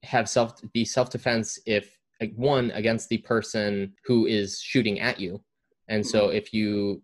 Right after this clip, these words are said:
Speaker 1: shoot Breonna Taylor, who wasn't shooting, then you're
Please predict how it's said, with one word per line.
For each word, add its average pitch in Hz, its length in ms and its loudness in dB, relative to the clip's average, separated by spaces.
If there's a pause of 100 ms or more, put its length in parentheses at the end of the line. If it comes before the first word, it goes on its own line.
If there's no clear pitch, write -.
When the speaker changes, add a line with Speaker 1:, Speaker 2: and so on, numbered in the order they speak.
(120)
Speaker 1:
shoot - 480 -2 (100)
Breonna 104 220 0
Taylor, 170 300 2
who 117 140 -2
wasn't 98 360 -2
shooting, 104 420 2 (300)
then 113 120 0
you're 113 120 2